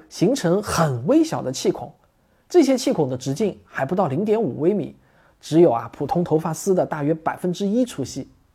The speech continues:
这个尺寸呢，就比最小的细菌还要小一些。因此，滤芯里面的细菌无法通过这些孔洞到达外面，而水分子呢，却可以在压力的作用下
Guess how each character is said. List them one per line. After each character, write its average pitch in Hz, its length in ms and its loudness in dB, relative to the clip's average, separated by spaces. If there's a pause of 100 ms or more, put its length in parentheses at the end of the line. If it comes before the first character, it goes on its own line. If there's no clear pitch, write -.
(400)
这 311 160 2
个 202 80 6
尺 - 240 -4
寸 160 220 -2
呢， 120 180 -6
就 147 140 -4
比 123 140 -12
最 269 260 -2
小 120 260 -6
的 127 100 -14
细 202 200 -2
菌 240 280 0 (180)
还 - 160 -10
要 120 100 -6
小 110 220 -10
一 113 80 -10
些。 120 240 -10 (480)
因 185 160 2
此， 131 240 -6 (460)
滤 311 180 8
芯 302 240 0
里 147 120 2
面 147 180 -2
的 139 80 0
细 175 200 -2
菌 196 340 2 (140)
无 226 180 6
法 208 200 -2
通 196 200 0
过 165 140 4
这 170 120 0
些 175 160 2
孔 117 260 -12
洞 202 240 0 (200)
到 170 120 -2
达 127 160 -6
外 170 200 -4
面， 120 200 -10 (400)
而 208 140 -4
水 139 260 -2
分 339 260 4
子 131 180 -6
呢， 120 220 -6 (260)
却 - 160 0
可 156 140 -2
以 156 120 4
在 135 180 -2
压 208 260 0
力 262 140 0
的 151 100 2
作 156 140 2
用 123 160 -4
下 - 220 -14